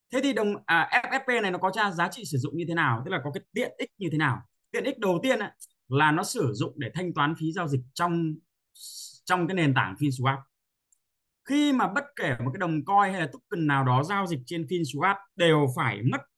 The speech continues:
phí là F S P. Cho nên nếu không có F S P làm phí thì sẽ không thể giao dịch được. Ok chưa ạ? Giá trị sử dụng thứ hai đó là nó có thể được sử dụng làm phí ga, ờ, trong tương lai.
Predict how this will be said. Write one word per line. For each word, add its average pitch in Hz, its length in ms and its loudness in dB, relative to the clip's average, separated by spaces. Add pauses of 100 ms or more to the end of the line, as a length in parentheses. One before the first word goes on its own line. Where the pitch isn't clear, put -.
(960)
phí 220 320 0 (300)
là 117 340 2
F 190 140 4 (120)
S 170 180 -2
P. 139 280 0 (680)
Cho 254 120 -2
nên 247 200 2
nếu 226 220 6
không 247 300 0
có 175 260 -2
F - 280 -2
S 233 80 -8
P 214 40 -10
làm 160 400 0
phí 139 220 -2
thì 131 180 -6
sẽ - 100 -12
không 196 260 -4
thể 131 140 -2
giao 123 120 0
dịch 113 140 -4
được. 104 200 -8 (380)
Ok 127 120 -4 (120)
chưa 127 60 4
ạ? - 160 -2 (840)
Giá 151 240 2
trị 262 180 -2
sử 180 120 -2
dụng 127 220 -2
thứ 170 80 -6
hai 220 280 2
đó 170 100 2
là 190 140 4
nó 156 140 2
có - 120 -6
thể 165 120 -4
được 147 160 -4
sử 127 280 -4
dụng 143 160 -4
làm 131 220 4
phí 151 240 0
ga, 185 360 4 (720)
ờ, 135 500 2
trong 220 240 0
tương 208 140 2
lai. 196 280 2